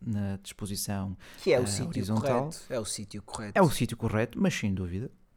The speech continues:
Speaker 1: mas sem dúvida, pa-, para uma videochamada, aí totalmente de acordo. Agora, a causa chocou-me efetivamente um aumento abrupto de preços. Eu esperava um ligeiro aumento,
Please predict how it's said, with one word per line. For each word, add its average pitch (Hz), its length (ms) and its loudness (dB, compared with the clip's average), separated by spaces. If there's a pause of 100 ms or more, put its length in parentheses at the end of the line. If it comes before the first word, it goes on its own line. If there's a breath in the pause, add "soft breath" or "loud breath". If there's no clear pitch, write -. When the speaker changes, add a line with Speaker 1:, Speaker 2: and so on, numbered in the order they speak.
(160)
Speaker 1:
mas 139 160 -4
sem 104 140 -2
dúvida, 95 320 -2
pa-, 110 160 -6
para 110 240 0
uma 104 120 4
videochamada, 95 800 -4 (120)
aí 90 400 -6
totalmente - 460 -8
de - 40 -10
acordo. - 400 -14 (420 loud breath)
Agora, 117 420 6
a 117 40 0
causa 123 480 6
chocou-me 127 520 4
efetivamente 117 720 2
um - 20 2
aumento 123 400 6
abrupto 117 420 0
de 104 120 2
preços. 139 600 -2
Eu - 80 0
esperava 107 440 2
um 101 200 0
ligeiro 110 260 4
aumento, 110 360 4